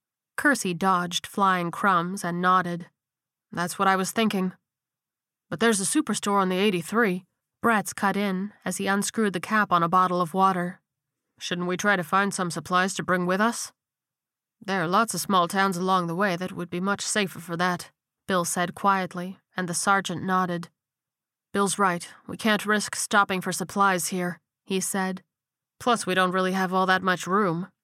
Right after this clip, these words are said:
Two S U Vs packed to the tits with guns. It's not like filling the little bit of extra space will make a big dent in supply stock.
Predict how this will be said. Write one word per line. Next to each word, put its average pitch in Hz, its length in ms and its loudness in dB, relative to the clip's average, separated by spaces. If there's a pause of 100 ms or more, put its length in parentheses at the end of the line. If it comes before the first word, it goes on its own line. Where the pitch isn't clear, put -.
(200)
Two 190 180 2
S 170 160 0
U 190 80 -2
Vs 196 320 0
packed 190 300 0
to 180 80 -6
the 156 100 -4
tits 202 340 -4
with - 180 -10
guns. 175 540 0 (140)
It's - 240 -8
not 185 200 2
like 175 200 0
filling 196 320 0
the 175 100 2
little 180 180 0
bit 185 140 0
of 170 140 -4
extra 190 320 -4
space 202 480 -4 (240)
will 175 80 -6
make 180 180 0
a 165 40 -6
big 170 240 0
dent 190 220 2
in 151 120 -2
supply 185 400 2
stock. 156 440 -4